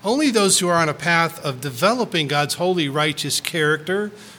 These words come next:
within their free moral agency will embrace the value of understanding the mystery of the stars and the lampstands,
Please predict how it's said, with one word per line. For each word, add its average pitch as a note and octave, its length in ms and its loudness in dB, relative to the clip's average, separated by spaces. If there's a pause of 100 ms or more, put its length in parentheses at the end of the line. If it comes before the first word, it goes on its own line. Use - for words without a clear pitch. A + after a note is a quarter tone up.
(120)
within D#3 400 4
their F#3+ 160 6
free F3 240 -2
moral D#3 420 0
agency C#3 720 -2 (320)
will F#3 160 2
embrace F#3+ 540 2
the A3+ 140 -2
value D#3+ 720 0
of C#3 100 -6
understanding G3+ 920 0
the G#3 80 2
mystery E3+ 720 0 (460)
of G3+ 100 -6
the A3+ 100 4
stars E3+ 760 4
and F#3 160 2
the G3 80 4
lampstands, D3 1040 -2